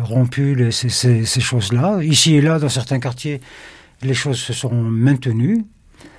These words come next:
Et, et puis, effectivement, il y avait aussi les, les machins très officiels, le, le sapin sur le forum, euh, euh, à l'entrée des casernes. Euh, bon, mais ça, c'était l'officiel, ça nous intéressait pas tellement, nous. Euh,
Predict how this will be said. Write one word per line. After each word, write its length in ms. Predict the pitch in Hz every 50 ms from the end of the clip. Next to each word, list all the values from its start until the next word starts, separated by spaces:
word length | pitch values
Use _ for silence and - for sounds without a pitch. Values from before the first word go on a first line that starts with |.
| - - - _ _ _ _ -
Et, 60 | 120 107 101 - _ _ _ _ -
et 60 | 170 131
puis, 140 | - -
effectivement, 480 | 185 - - 131 - - 110 113 160 190
il 100 | 196 143
y 20 |
avait 260 | 107 98 - 120 147 147
aussi 360 | 120 107 - - 147 160 180
les, 380 | 151 127 123 117 117 113 110 113 113 - - - - - - - - -
les 80 | 120
machins 260 | 117 113 120 - 147 143
très 200 | - - 123 113
officiels, 800 | 113 - - - - - - 110 107 123 127 135 135 127 117 104
le, 580 | 110 110 107 110 110 - - - - - 120 123
le 40 |
sapin 460 | 127 - - 123 123 - 123 123 131 135
sur 180 | - - 113
le 80 | 107 104
forum, 800 | - - 117 - - 113 123 131 135 139 139 139 135 123 113 110
euh, 300 | 110 110 110 110 113 113 123 123 - - - - - - - - - - _ -
euh, 180 | 107 104 104 -
à 140 | 117 123 120
l'entrée 260 | 120 120 120 - 131
des 100 | 117 120
casernes. 680 | 123 127 120 107 113 131 135 143 143 135 113 110 110 107
Euh, 520 | 104 104 110 101 98 101 95 98 101 101 101 107 110 104 95 92
bon, 220 | 98 107 123 107
mais 160 | 90 95 107
ça, 100 | - 160
c'était 240 | 131 - 165 160 180
l'officiel, 460 | 170 151 - 160 135 - 160 160 156
ça 100 | - 143
nous 180 | 131 127 123 117
intéressait 360 | 123 117 127 117 104 - 123
pas 140 | 123 113 110
tellement, 360 | - 139 135 147 151 139 127
nous. 360 | 117 110 113 113 117 120 120
Euh, 100 | 117 117